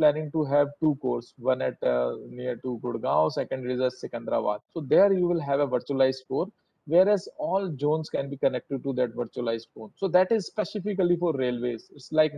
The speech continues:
no other users or there's no, uh, third party is going to use that. So even it's a cloud, it's a core based on a cloud system or virtualized system.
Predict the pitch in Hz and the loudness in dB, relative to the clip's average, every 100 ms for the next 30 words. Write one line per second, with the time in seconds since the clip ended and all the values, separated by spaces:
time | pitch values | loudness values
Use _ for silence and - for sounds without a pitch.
0 | 147 175 127 131 127 156 143 127 120 139 | -2 -2 0 0 2 2 2 -2 -2 -2
1 | 139 143 120 131 123 135 143 139 160 196 | -2 -6 -4 -6 -6 -6 -4 -6 -12 -20
2 | 175 - 127 127 - 143 139 127 139 131 | -18 -2 0 0 -2 -6 -2 -2 -2 -4
3 | 127 120 113 120 110 107 - 95 - _ | -4 -8 -8 -10 -8 -12 -12 -14 -14 _
4 | _ - 160 185 254 190 160 - 151 135 | _ -4 2 4 4 2 -6 -4 -2 2
5 | 123 160 196 - - 131 - 135 123 135 | 6 6 4 -4 -10 -10 -6 -8 -4 -2
6 | 147 175 147 131 131 127 147 131 120 117 | 0 0 -2 -4 -4 -6 -6 0 0 -2
7 | - - 139 143 127 117 - 120 110 107 | -10 -12 -10 -4 -4 -4 -6 -6 -6 -8
8 | 117 113 - | -14 -16 -16